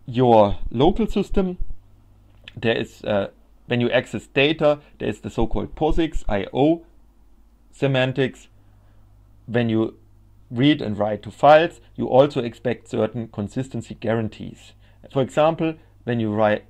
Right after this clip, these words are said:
open a file and both multiple processes write to the same file, you also expect some kind of, um, atomicity and isolation between them. But to do so, for,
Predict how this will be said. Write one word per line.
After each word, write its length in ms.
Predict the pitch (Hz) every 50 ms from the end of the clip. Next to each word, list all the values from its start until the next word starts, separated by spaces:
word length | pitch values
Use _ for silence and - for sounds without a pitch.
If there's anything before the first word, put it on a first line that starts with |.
| - -
open 340 | 127 135 147 143 151 135 139
a 40 | 120
file 440 | - - 120 113 113 113 120 123 - - -
and 280 | - - 110 104 - - - _ -
both 380 | 131 131 131 131 127 - - - _ - - - - _ _ - _ _ _ - - - _ -
multiple 360 | 127 135 147 139 135 - 113
processes 640 | - - 107 101 - - 147 160 156 - 139 - -
write 240 | 110 104 104 104 -
to 60 | 98
the 120 | - 101 -
same 220 | - 101 90 87
file, 360 | - - 139 143 151 160 165 160 - - _ _
you 120 | - 117 120
also 320 | - 120 127 135 - 131
expect 320 | 117 - - - 123 - -
some 140 | 113 104
kind 200 | - 120 110 107
of, 140 | - 101 -
um, 180 | - 98 98 - -
atomicity 920 | - 104 - - 117 104 104 98 87 - - 143 147 147 - 165 175 160 - - - - - -
and 120 | 113 107 -
isolation 840 | 113 107 107 107 - 110 107 101 98 104 113 110 - - 101 95 - - - - -
between 400 | - - - - 139 139 127 113
them. 240 | - 98 - - - - - - - _ - - - - - - - - - - - - -
But 180 | - 131 - -
to 80 | -
do 220 | 113 104 185 202 214
so, 400 | - - 175 175 175 170 165 160 -
for, 160 | - 131 -